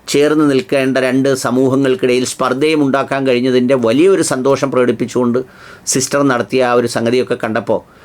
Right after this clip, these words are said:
അത്തരമൊരു അന്തരീക്ഷം എത്രത്തോളം അതിൽ ഗുണകരമാണ് എന്നുള്ളത്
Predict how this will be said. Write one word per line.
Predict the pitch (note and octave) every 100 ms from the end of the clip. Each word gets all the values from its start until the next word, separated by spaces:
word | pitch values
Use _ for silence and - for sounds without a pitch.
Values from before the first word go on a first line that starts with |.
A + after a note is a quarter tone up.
| - - -
അത്തരമൊരു | - C#3 C3+
അന്തരീക്ഷം | A#2 A#2+ B2+ - C3+
എത്രത്തോളം | A#2+ C3 B2+ C#3 C3+ C#3 - - - - -
അതിൽ | A#2+ A#2+
ഗുണകരമാണ് | A#2+ B2 C#3 D3 C3+ B2 B2 B2
എന്നുള്ളത് | A#2 A2 A2+ C#3